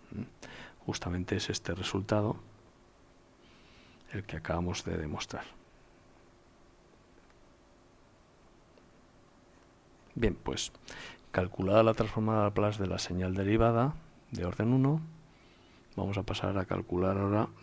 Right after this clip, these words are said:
la transformada de Laplace de la derivada de orden dos en el tiempo de esa función f de t.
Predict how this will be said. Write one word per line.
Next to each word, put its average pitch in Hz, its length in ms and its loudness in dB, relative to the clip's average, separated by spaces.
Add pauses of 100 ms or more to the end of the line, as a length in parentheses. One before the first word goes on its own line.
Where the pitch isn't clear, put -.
la - 60 -4
transformada 95 440 -4
de 92 60 -2
Laplace 101 420 -2
de 95 100 0
la 87 120 -4
derivada 92 480 0
de 92 140 0
orden 90 280 0
dos 107 380 -2 (1300)
en 101 160 -4
el 92 120 -4
tiempo 110 420 -4 (1300)
de 110 100 -2
esa 98 140 0
función 87 440 -6
f - 180 -10
de - 100 -14
t. - 220 -18